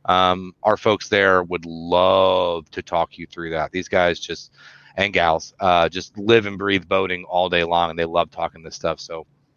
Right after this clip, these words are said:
give 'em a call. Everybody, you know, when I, when I was on, in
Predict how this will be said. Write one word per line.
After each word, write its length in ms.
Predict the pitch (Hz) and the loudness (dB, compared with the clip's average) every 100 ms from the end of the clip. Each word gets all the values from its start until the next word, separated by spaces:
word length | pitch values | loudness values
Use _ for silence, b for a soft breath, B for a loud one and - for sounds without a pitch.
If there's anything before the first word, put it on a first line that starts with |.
| _ - | _ -2
give 120 | 151 | 0
'em 80 | 160 | 0
a 40 | |
call. 320 | - 131 90 | 4 4 4
Everybody, 320 | 123 165 208 147 B - | 0 4 6 4 B -2
you 80 | 185 | 0
know, 140 | 160 B B B | 0 B B B
when 120 | 143 170 | 2 4
I, 120 | 247 - | 4 2
when 140 | 165 | 2
I 140 | 220 262 | 2 2
was 180 | 135 | 0
on, 180 | 120 113 - | -2 -4 -4
in 400 | 117 110 107 | -2 -2 -6